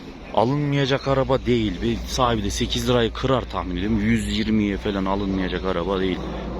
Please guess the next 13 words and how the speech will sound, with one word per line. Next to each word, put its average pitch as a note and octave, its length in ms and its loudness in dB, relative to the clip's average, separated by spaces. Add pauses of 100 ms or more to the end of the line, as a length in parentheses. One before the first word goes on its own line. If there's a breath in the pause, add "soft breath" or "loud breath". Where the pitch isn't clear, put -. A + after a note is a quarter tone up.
Onu G#2 180 4
söylemeye E2 540 0
çalışıyorum. - 500 -8 (1500 loud breath)
Kelepir G2+ 440 2
yani G#2 380 0
yine A#2 180 4
arayın, G#2+ 480 0
konuşun, G#2+ 600 0
görüşün. G#2 600 0 (600 loud breath)
Muayenesi A2+ 540 2
var, F#2+ 120 0
şeyi A2 400 0
var. F#2+ 220 -2